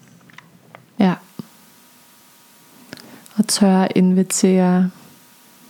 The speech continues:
eller at tør at åbne en dør ind til deres egen inderlighed sammen med os. Det, det føler jeg mig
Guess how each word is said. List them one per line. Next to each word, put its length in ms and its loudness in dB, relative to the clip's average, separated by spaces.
eller 180 2
at 120 0
tør 260 0
at 100 0
åbne 380 0
en 100 0
dør 480 -2
ind 240 0
til 440 0
deres 340 0
egen 380 2
inderlighed 640 2
sammen 340 0
med 140 0
os. 560 -2
Det, 560 2
det 180 2
føler 280 0
jeg 120 2
mig 360 2